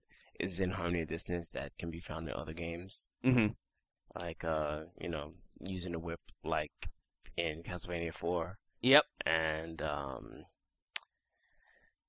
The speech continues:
Speaker 1: the, uh, s-,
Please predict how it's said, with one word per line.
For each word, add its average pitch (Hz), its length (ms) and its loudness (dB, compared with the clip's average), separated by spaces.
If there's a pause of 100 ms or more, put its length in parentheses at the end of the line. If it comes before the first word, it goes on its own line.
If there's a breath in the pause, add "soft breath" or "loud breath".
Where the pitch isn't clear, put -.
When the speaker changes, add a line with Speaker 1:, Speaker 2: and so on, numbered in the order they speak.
(340)
Speaker 1:
the, 87 580 2 (680 loud breath)
uh, 80 460 2
s-, - 400 4